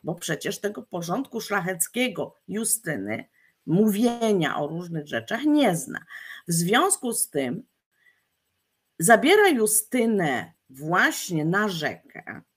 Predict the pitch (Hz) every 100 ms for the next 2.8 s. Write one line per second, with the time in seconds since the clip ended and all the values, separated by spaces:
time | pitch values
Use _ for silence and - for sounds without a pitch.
0 | _ _ _ - - 170 170 143 117 104
1 | 82 82 - - _ _ _ - - -
2 | 269 _ _ - 240 254 311